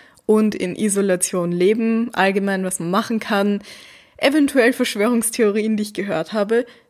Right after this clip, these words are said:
Nur Theorien, keine Fakten. Ich kann nicht garantieren. Und im Allgemeinen, wie es mir mit der Situation so geht.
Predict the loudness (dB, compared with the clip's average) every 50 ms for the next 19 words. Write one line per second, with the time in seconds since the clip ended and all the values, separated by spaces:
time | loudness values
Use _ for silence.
0 | _ _ _ _ _ _ _ _ _ -4 -2 0 2 2 2 4 4 4 4 4
1 | 2 0 -6 _ -4 -2 0 0 2 0 0 0 -2 -4 -6 -8 -10 -8 -2 -2
2 | 0 0 0 -2 0 0 0 0 0 -4 -6 -4 -4 -4 -4 -6 -10 -12 -14 -6
3 | -4 0 0 2 0 0 0 0 0 2 2 0 0 0 0 2 2 2 0 -2
4 | -6 -10 -18 -20 -20 -20 _ _ 0 2 4 4 4 4 4 2 0 0 -2 -2
5 | -2 0 0 0 0 -2 -4 -4 -2 -4 -2 -2 -2 -2 0 0 2 2 0 0
6 | -2 -6 -4 -4 -2 0 0 0 0 2 2 2 2 2 0 -2 -4 -2 0 2
7 | 2 2 0